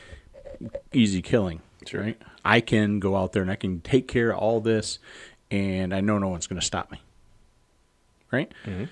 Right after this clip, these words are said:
Speaker 1: It's scary stuff when we look at it, but we have touched on that. But let, I'm gonna bounce back to a conversation you and I had yesterday about this.
Speaker 2: Okay.
Speaker 1: When we talk about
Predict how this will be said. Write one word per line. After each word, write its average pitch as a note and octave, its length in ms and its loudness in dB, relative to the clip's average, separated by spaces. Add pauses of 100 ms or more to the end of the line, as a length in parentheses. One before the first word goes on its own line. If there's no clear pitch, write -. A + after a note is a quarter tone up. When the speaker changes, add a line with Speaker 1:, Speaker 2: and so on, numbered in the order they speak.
(640)
Speaker 1:
It's - 120 0
scary G3+ 360 6
stuff - 480 0
when G2 100 -6
we F#2+ 60 -6
look G2+ 200 -6
at F2+ 180 -4
it, F2 140 -8
but A2+ 160 2 (320)
we E3 180 8
have A3 200 4
touched A2+ 260 -2
on G#2 120 0
that. G#2 120 -2
But - 100 -4
let, G#2 140 0 (720)
I'm D3 80 2
gonna G3+ 80 4
bounce A#2+ 260 4
back A2+ 220 2
to A2 60 0
a G2+ 40 -2
conversation G#2+ 500 -2
you A2+ 80 0
and G#2+ 80 2
I - 20 0
had F#2+ 360 -2
yesterday E2 380 -4
about - 280 -8
this. - 340 -16 (140)
Speaker 2:
Okay. - 120 -6 (2250)
Speaker 1:
When B2 180 0
we F3 100 2
talk D#3+ 320 -2
about F#2+ 600 -2